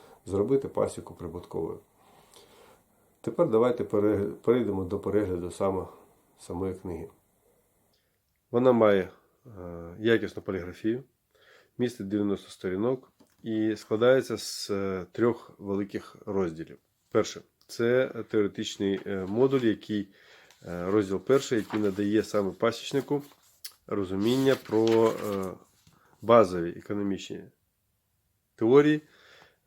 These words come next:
поняття та визначення. Для чого це потрібно? Для того, щоб людина могла, е, усвідомлювати, звідки береться ціна, що таке ринкова ціна, як вона формується, як на це можна впливати,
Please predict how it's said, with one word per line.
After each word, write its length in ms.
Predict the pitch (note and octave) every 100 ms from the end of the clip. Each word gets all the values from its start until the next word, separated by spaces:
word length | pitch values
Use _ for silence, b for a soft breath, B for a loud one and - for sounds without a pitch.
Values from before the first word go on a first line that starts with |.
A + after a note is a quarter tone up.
| -
поняття 680 | - F#2+ F#2+ - C3+ C#3 C3+ - -
та 140 | G#2
визначення. 640 | G2+ G#2+ F#2+ F2 - E2+ - -
Для 180 | G2+ A2
чого 280 | B2+ A2
це 120 | G2+ F#2
потрібно? 480 | F#2 - F2 E2+
Для 120 | E2+ F#2
того, 180 | C3
щоб 200 | B2+ A2+ -
людина 400 | G#2 A2+ A#2+ A2+
могла, 440 | G#2+ G2+ A2+ G#2+ - -
е, 280 | G#2+ G2 G2 -
усвідомлювати, 800 | A2 A2+ A2+ G#2+ F#2+ F2+ E2+ F#2+ _ b b b b b
звідки 440 | A2+ G#2+ C3 B2+ G#2+
береться 380 | G2 G2 G2+ F#2
ціна, 400 | A2+ B2+ C#3+ C3
що 220 | - B2+
таке 260 | G2 G2+
ринкова 420 | F#2 F#2+ C3+ C#3 B2+
ціна, 340 | - A#2 A#2
як 260 | A#2 B2 G2
вона 180 | F2+
формується, 640 | F2 F#2 F#2+ C3 C3 - A2+
як 200 | B2 A2
на 100 | G2
це 160 | -
можна 260 | G2 F#2 F#2
впливати, 600 | - G#2 A2+ C#3+ C#3+